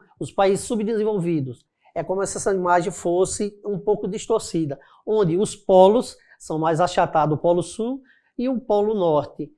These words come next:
e dá um destaque maior aos países do continente africano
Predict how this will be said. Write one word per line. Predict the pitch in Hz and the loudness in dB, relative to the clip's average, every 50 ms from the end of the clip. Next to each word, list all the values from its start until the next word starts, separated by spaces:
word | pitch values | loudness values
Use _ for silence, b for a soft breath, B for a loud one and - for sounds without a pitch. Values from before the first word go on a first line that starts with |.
| _ _ _ _ _ | _ _ _ _ _
e | 214 220 | -6 -2
dá | 185 196 190 | -2 -2 -2
um | 190 | 0
destaque | 185 196 190 - - 180 180 175 202 | -2 -2 -4 0 0 0 0 0 -2
maior | 185 185 180 175 180 185 202 | -2 0 2 2 4 4 2
aos | 208 - - | 0 -2 -2
países | - 196 185 175 180 190 190 175 185 190 180 - - _ _ _ _ _ _ _ _ - | 0 0 2 2 2 0 -2 -4 -6 -8 -10 -12 -18 _ _ _ _ _ _ _ _ -8
do | 160 160 151 | -8 -8 -4
continente | 165 175 165 165 170 165 151 131 175 | -4 -4 -6 -4 -4 -6 -4 -2 -4
africano | 175 175 - 190 190 - 196 190 196 202 214 214 | -4 -2 -4 -6 -6 -4 -4 -2 -2 -2 -4 -6